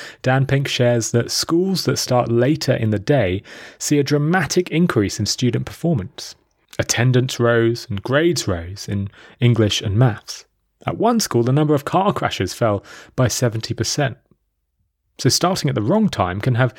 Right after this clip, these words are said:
equivalent negative effects. Employees who entered a job market during a depression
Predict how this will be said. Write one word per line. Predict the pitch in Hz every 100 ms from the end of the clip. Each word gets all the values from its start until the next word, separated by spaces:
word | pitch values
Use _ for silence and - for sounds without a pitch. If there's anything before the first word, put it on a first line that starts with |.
| - -
equivalent | - - 180 175 107 98
negative | 110 113 147 180 - 107
effects. | 110 - - - - - _ -
Employees | 117 - 147 143 -
who | 135
entered | 131 123
a | 117
job | - 131 139
market | 107 104 123
during | - 120 110
a |
depression | 110 - 143 139 110